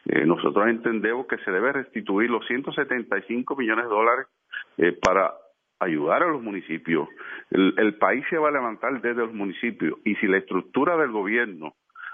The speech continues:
a nivel central no va a contar con los municipios, esta situación se va a complicar aún más.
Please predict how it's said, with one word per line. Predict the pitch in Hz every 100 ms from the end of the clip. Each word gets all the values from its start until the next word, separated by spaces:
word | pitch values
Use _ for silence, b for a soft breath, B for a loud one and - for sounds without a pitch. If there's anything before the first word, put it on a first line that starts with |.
| B
a | -
nivel | 90 87 120 -
central | 117 - 120 101 92
no | 95 104 131
va | 139 143
a |
contar | 147 123 - 123
con | 131 131
los | 120
municipios, | 123 120 117 156 - 143 117
esta | 113 110 131
situación | 131 117 113 135 123
se | 104
va | 104
a |
complicar | - 117 104 - 120 113
aún | 110 90
más. | 107